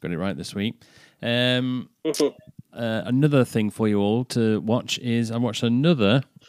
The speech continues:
Speaker 1: documentary, uh, on, uh,
Speaker 2: Okay.
Speaker 1: on Netflix. I tell you, I should get rights here for,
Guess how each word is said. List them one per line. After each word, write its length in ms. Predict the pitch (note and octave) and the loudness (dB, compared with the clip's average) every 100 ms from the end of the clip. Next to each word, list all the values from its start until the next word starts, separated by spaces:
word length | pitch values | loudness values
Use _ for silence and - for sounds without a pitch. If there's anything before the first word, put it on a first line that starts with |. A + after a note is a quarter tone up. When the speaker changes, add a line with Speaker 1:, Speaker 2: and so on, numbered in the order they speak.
| - - - - _ _ _ - | -20 -20 -20 -20 _ _ _ -6
Speaker 1:
documentary, 800 | G#2 - C#3 F3 - G#2+ D#2 - _ _ _ - _ _ _ _ _ _ _ _ _ _ - | -4 -2 0 0 0 -2 -2 -8 _ _ _ -20 _ _ _ _ _ _ _ _ _ _ -8
uh, 240 | G#2 G#2 G#2 | -2 0 0
on, 360 | A2 A2+ A#2 A#2 | 2 2 4 2
uh, 280 | A#2 A#2 D3 | 4 6 4
Speaker 2:
Okay. 100 | F3+ - | 2 0
Speaker 1:
on 180 | A2+ A#2+ | 2 4
Netflix. 540 | D3 C3 B2 F#2+ - A#2+ | 4 2 0 0 0 -6
I 40 | A#2+ | 2
tell 200 | C#3+ D#3 | 4 6
you, 80 | |
I 140 | G#2+ C#3 | 4 2
should 200 | - B2 | 0 0
get 180 | A2+ F2+ | 0 4
rights 300 | C3+ A#2+ - | 4 4 2
here 140 | F#2+ | 0
for, 200 | - G2+ | 2 -2